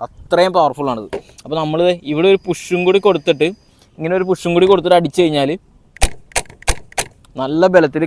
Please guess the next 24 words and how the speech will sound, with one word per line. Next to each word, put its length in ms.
കല്ല് 260
ബ്രേക്ക് 280
ആവാൻ 140
ചാൻസ് 260
ഉണ്ട്. 100
അപ്പൊ 140
അത്രയും 500
പവറാണ് 560
ഗൈസ് 220
ആ 120
ഒരു 140
സാധനം. 280
എനിക്ക് 140
ഭയങ്കരമായിട്ട് 440
ഇഷ്ടപ്പെട്ടൊരു 480
മുതല. 200
Worth 280
it 120
bro, 160
worth 360
it. 140
ഗൈസ്, 180
അപ്പൊ 160
നമുക്കിത് 300